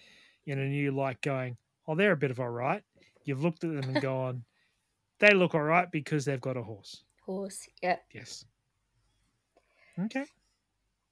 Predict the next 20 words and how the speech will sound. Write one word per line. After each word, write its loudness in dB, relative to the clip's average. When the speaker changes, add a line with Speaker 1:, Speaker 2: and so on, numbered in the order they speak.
Speaker 2:
The -2
next 0
entry 2
is 2
undated. 2
Speaker 1:
Okay. 0
Speaker 2:
And 6
it 2
says 0
kid 0
list, -4
which 2
is 0
just 2
two -4
lists -4
of -8
baby 0
names. -8
Speaker 1:
Ah, 2